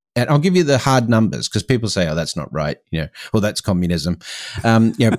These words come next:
<laughs> point zero zero zero six basis points of fraud at five hundred thousand transactions per second for Alipay.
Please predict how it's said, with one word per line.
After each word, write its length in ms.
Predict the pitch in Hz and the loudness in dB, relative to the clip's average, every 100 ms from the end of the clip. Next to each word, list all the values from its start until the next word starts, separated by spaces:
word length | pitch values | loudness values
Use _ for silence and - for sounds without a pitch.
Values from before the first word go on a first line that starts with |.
| - | -4
<laughs> 500 | - - - - - | -12 -10 -14 -10 0
point 280 | 151 139 117 | 2 2 0
zero 540 | 101 135 160 156 151 | 0 2 4 4 4
zero 480 | 120 117 123 123 120 | 2 2 2 4 2
zero 380 | 101 107 107 98 | 2 2 2 0
six 380 | - - - - | -2 -2 -4 -4
basis 460 | 104 95 - 87 | 0 0 -2 -8
points 380 | - 107 92 - | -6 -4 -2 -4
of 80 | 85 | -8
fraud 400 | - 107 101 98 | -4 -2 0 -2
at 140 | - | -4
five 360 | - 107 101 104 | -6 -2 -2 0
hundred 300 | 107 92 - | -2 -2 -2
thousand 380 | 87 85 90 85 | -2 -2 -4 -4
transactions 680 | 87 82 76 78 - 80 | -4 -4 -4 -6 -6 -8
per 160 | - - | -6 -8
second 520 | - 78 - 78 76 | -6 -6 -6 -10 -10
for 160 | - 67 | -10 -8
Alipay. 460 | 65 64 - - | -8 -10 -14 -16